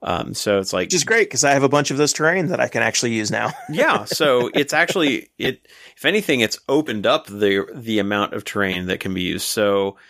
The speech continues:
Speaker 1: uh, I do think ninth, ninth edition changes terrain, but in a very good way. But yeah, it, uh, it puts a little bit of responsibility on the T Os to, like,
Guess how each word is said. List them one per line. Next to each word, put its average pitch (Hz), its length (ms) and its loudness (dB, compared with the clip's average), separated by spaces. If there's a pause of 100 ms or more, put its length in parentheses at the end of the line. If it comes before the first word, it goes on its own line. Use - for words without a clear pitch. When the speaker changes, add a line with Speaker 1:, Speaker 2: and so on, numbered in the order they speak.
(480)
Speaker 1:
uh, - 220 2
I 160 100 2
do 160 160 0
think 170 180 0
ninth, 156 320 0
ninth 135 260 2
edition 123 480 -2 (120)
changes 131 400 -2
terrain, 156 340 -2
but 113 140 2
in 107 140 2
a 107 100 2
very 110 260 2
good 107 200 -2
way. 120 260 0
But 170 340 -2
yeah, 202 180 2
it, 113 240 -2
uh, 117 300 2
it 110 240 -2 (640)
puts - 240 0
a 127 60 0
little 131 380 4
bit 151 140 0
of 156 80 4
responsibility 151 720 2
on 147 120 -2
the 139 40 -6
T 151 220 -4
Os 147 180 -2
to, 117 140 -4
like, 113 320 -2